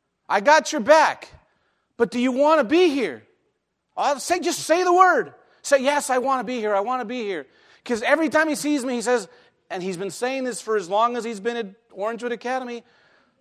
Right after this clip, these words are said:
"Mister E, I'm not coming back next year. I, I'm, I'm outta here."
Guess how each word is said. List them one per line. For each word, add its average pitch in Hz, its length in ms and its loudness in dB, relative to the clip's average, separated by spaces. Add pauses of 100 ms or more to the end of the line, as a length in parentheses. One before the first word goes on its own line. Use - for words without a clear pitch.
(320)
"Mister 220 300 0
E, 262 100 6
I'm 254 80 4
not 262 160 2
coming 247 220 -2
back 220 180 4
next 190 260 -6
year. 196 140 2
I, 202 140 4
I'm, 226 180 0
I'm 220 240 -2
outta 262 240 6
here." 156 380 -2